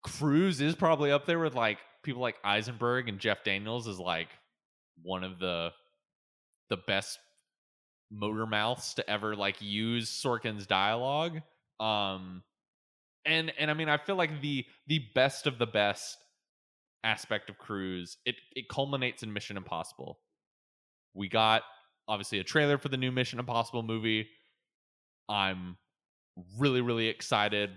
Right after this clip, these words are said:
What, what are kind of your thoughts on, like, Mission, 'cause this has kind of become, like, the bread and butter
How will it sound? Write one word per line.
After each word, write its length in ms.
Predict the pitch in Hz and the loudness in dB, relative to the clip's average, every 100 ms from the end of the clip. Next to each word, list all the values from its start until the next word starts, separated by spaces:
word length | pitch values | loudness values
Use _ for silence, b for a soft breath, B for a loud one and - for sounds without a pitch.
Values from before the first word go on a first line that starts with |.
| 101 | 0
What, 260 | 131 156 139 | 4 4 4
what 140 | 165 | 2
are 60 | 165 | 4
kind 100 | 170 | 4
of 80 | 143 | 2
your 140 | 131 | 0
thoughts 300 | - 120 85 | 2 0 0
on, 80 | 117 | -4
like, 160 | 104 113 | -4 -6
Mission, 320 | 110 117 113 B B | -8 -6 -8 B B
'cause 140 | 165 | -4
this 240 | 170 254 233 | -2 -4 -4
has 140 | 190 | -4
kind 180 | 180 160 | -2 -2
of 80 | 139 | -2
become, 340 | - 143 131 | -2 -2 0
like, 220 | 120 - | -2 0
the 80 | 123 | 0
bread 340 | 104 110 107 | 2 2 2
and 160 | 104 98 | 0 0
butter 480 | 95 92 92 90 | 0 2 0 0